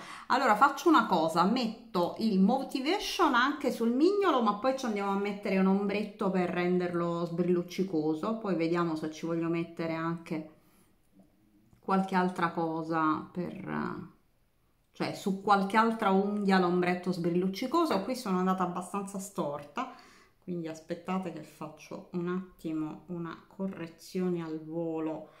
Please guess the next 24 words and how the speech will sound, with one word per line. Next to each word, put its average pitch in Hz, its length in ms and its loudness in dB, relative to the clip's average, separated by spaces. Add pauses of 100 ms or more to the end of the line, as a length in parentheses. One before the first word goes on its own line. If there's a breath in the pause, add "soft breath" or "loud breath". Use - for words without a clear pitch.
(580 loud breath)
perché - 640 -6
io 180 160 -2
mi 160 160 -2
sto - 200 -8
dando 165 460 -4
lo 160 120 -4
smalto 185 680 0
guardandomi 190 920 2
nel, 185 440 6
nella 185 260 6
cosa 240 260 6
del 196 180 4
cellulare 214 720 8 (280)
<laughs> 240 300 4
anziché 311 520 6
guardare 277 440 6
la 269 120 8
mia 254 200 4
mano 277 300 8
perché 226 280 4
è 226 100 2
troppo 262 340 2
distante. 190 720 2
Insomma, 190 420 4